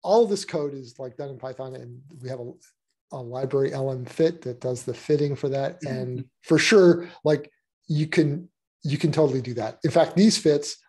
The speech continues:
Speaker 1: like, I'll, I'll just, like, and so you can do this all in Python, and you can build up complex components. Other people do emission, and yes, a-, absolutely. If you're, whether, whether we want to include that in a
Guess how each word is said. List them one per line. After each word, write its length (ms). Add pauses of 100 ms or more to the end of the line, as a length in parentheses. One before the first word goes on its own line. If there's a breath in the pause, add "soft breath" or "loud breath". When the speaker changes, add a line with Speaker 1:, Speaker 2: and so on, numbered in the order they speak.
Speaker 1:
like, 200 (120)
I'll, 200
I'll 120
just, 260
like, 220 (420)
and 340 (320 loud breath)
so 140
you 80
can 100
do 120
this 120
all 160
in 60
Python, 360 (100)
and 180
you 80
can 220 (100)
build 220
up 140
complex 360
components. 400
Other 140
people 440
do 400
emission, 640 (240)
and 300
yes, 380 (100)
a-, 180
absolutely. 600 (320 loud breath)
If 100
you're, 360 (340 loud breath)
whether, 520 (500)
whether 220
we 120
want 180
to 80
include 320
that 160
in 140
a 40